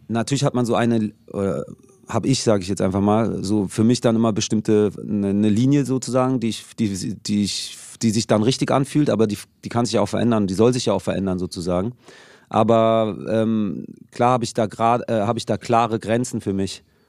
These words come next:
Und natürlich stehen die, wenn man jetzt nur karrieremäßig denkt, oder wie auch immer, äh, stehen die <clears throat> dem auch im Weg. Aber das ist, äh, ist ja auch richtig so. Also soll ja auch so sein, weil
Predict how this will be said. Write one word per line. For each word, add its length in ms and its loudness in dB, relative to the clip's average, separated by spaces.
Und 380 -4
natürlich 440 2
stehen 280 2
die, 240 2
wenn 120 2
man 120 4
jetzt 200 -2
nur 400 2
karrieremäßig 720 0
denkt, 440 0
oder 260 2
wie 100 4
auch 100 2
immer, 320 2
äh, 280 4
stehen 280 0
die 280 -4
<clears throat> 80 -20
dem 540 0
auch 180 0
im 140 2
Weg. 240 4
Aber 240 2
das 160 -2
ist, 200 -6
äh, 160 2
ist 100 -4
ja 80 4
auch 100 2
richtig 300 -4
so. 240 -2
Also 160 -2
soll 220 2
ja 80 2
auch 60 0
so 120 -2
sein, 240 2
weil 220 2